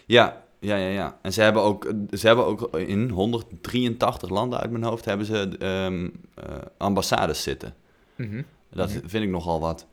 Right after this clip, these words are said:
Speaker 1: Ehm, dan ben je geen kleine jongen.
Speaker 2: Nee.
Speaker 1: Er zijn landen met minder ambassades.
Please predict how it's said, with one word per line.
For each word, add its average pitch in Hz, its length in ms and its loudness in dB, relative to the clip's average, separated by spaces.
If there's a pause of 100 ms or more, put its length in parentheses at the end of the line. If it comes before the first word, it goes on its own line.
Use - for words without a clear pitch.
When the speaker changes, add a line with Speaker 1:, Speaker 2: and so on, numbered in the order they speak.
(680)
Speaker 1:
Ehm, 87 460 -2 (160)
dan 98 100 -2
ben 80 100 -2
je 71 60 -8
geen 85 140 -4
kleine 90 220 2
jongen. 95 340 2 (380)
Speaker 2:
Nee. 113 140 -6
Speaker 1:
Er 92 60 -6
zijn 78 120 -4
landen 87 260 -2
met 95 100 -2
minder 87 360 -2
ambassades. 73 560 -8